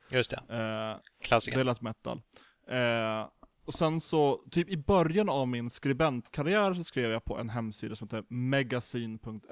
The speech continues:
Speaker 2: se.
Speaker 1: Mm.
Speaker 2: Och, eh, chefredaktören där var helt, eh,
Speaker 1: Galen.
Speaker 2: förförd,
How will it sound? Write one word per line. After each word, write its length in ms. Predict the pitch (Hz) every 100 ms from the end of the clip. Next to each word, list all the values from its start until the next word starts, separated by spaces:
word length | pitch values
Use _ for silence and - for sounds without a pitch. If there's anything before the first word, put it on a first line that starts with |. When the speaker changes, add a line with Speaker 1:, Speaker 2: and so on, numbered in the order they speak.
| 135
Speaker 2:
se. 400 | - - 139 117 - _ -
Speaker 1:
Mm. 200 | 117 110
Speaker 2:
Och, 560 | 123 110 _ - _ 120
eh, 480 | 113 110 110 110 -
chefredaktören 580 | 156 143 127 135 127
där 280 | 143 156 127
var 320 | 117 117 107 - - - -
helt, 720 | 190 185 147 117 - - - - -
eh, 320 | 113 110 117
Speaker 1:
Galen. 440 | 156 120 120 156 98 - - -
Speaker 2:
förförd, 760 | 143 123 170 143 107 98 113